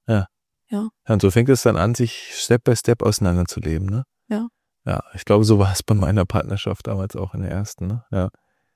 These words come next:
Speaker 1: Aber jetzt mal ein Praxisbeispiel, Sarah. Stell dir mal vor, ich als dein Partner, ich will reden mit dir, du hast aber gleich einen Call, der für dich wichtig ist. Und du spürst aber auch, wenn du es jetzt nicht tust, wenn du jetzt nicht mit mir redest, dann entsteht da gleich Distanz.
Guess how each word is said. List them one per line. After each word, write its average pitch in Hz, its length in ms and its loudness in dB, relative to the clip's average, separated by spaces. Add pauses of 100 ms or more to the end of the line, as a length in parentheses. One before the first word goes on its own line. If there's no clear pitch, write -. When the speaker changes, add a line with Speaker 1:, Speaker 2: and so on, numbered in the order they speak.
(300)
Speaker 1:
Aber 127 240 6
jetzt 165 220 2 (120)
mal 139 120 4
ein 147 100 0
Praxisbeispiel, 78 800 -4
Sarah. 67 260 -6
Stell 113 200 2
dir 131 40 2
mal 131 140 0
vor, 202 320 0 (240)
ich - 360 2
als 113 200 -6
dein 104 220 0
Partner, 170 640 0
ich 143 140 -6
will 127 160 2
reden 104 320 2
mit 165 140 -2
dir, 180 100 0
du 135 100 4
hast 131 120 0
aber 120 100 -2
gleich 104 140 -2
einen 113 80 -4
Call, 78 420 -2
der 85 100 -2
für 90 120 -6
dich - 160 -8
wichtig - 320 -10
ist. - 180 -12 (460)
Und 110 80 -4
du 107 80 2
spürst - 440 4
aber 180 180 2
auch, 143 140 2
wenn 131 120 4
du 131 60 2
es 120 100 -2
jetzt 135 280 2
nicht 160 200 -2
tust, 233 480 4
wenn 139 100 2
du 131 60 0
jetzt 139 180 0
nicht 143 140 2
mit 143 100 -4
mir 139 160 2
redest, 151 400 2
dann 139 140 0
entsteht 127 400 -2
da 120 80 2
gleich 104 260 0
Distanz. - 580 -4